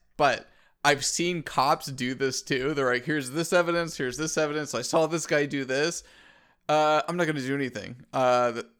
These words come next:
uh, <laughs> I'm just gonna walk away." <laughs> It's like, because that's, that's fucking, like, you know, wh-, what are the repercussions of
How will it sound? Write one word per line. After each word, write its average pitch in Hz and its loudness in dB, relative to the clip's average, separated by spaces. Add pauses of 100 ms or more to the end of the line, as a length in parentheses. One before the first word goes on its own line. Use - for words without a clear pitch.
(120)
uh, 135 4 (480)
<laughs> - -16
I'm 202 0 (100)
just - -6
gonna 247 4
walk - -2
away." - -4
<laughs> - -20 (1500)
It's 220 0
like, 196 0
because 180 0 (520)
that's, 180 4 (460)
that's 190 0
fucking, 175 -6
like, 170 -2
you 160 -8
know, 139 -4
wh-, - -10
what 165 -2
are 170 -4
the 170 -2
repercussions 156 -4
of 127 0